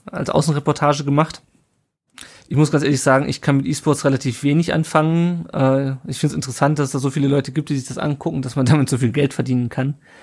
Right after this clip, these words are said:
Und ich find's auch interessant, dass der V F B diesmal eher zu den Vorreitern zählt als zu den Nachzüglern. Ja, wie seht ihr das Thema? Interessiert euch das? Ähm,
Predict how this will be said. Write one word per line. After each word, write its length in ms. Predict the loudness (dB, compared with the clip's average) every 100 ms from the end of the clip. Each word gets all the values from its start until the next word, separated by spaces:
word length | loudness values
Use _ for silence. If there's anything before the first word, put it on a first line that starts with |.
| -20 _ _
Und 220 | 0 0
ich 100 | 0
find's 140 | 0 2
auch 60 |
interessant, 360 | 0 0 0 0
dass 100 | -2
der 100 | -2
V 200 | 0 -2
F 120 | -4 -2
B 120 | -2
diesmal 480 | -2 -2 0 0 0
eher 180 | 0 0
zu 100 | -2
den 140 | -4
Vorreitern 500 | 2 4 4 2 0
zählt 380 | -2 -2 -2 -2
als 180 | -6 -6
zu 80 |
den 120 | -4 -2
Nachzüglern. 720 | -4 -6 -10 -4 -2 -2 -4 _ _ _ _
Ja, 280 | 2 4 2 -6 -2
wie 120 | -2
seht 220 | 0 0
ihr 120 | 2
das 140 | 2 2
Thema? 240 | 2 2
Interessiert 500 | 0 -6 -6 -4 0
euch 200 | -2 0
das? 340 | 0 0 -4 -12
Ähm, 1120 | -2 2 2 2 0 -2 -4 -6 -6 -8 -10